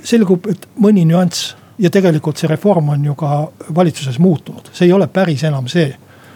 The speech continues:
mida üks erakond tahtis. Seal on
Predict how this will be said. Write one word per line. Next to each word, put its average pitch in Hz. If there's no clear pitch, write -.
mida 156
üks 175
erakond 135
tahtis. -
Seal 156
on 147